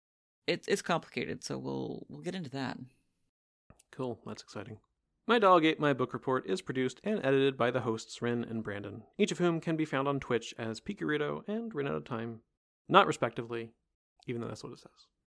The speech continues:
Speaker 1: Why is that not respectively? Oh, 'cause it's reversed.
Speaker 2: 'Cause it's reversed.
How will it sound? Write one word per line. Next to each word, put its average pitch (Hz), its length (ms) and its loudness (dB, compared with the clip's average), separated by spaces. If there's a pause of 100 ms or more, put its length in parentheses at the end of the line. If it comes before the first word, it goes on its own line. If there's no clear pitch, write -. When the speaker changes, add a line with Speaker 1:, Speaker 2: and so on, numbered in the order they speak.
(600)
Speaker 1:
Why 165 220 -10
is 170 100 -12
that 175 100 -6
not - 140 -8
respectively? - 500 -14 (280)
Oh, 254 100 12
'cause 247 180 6
it's 233 160 0
reversed. 226 680 2
Speaker 2:
'Cause 127 80 0
it's - 140 -4
reversed. 117 440 -10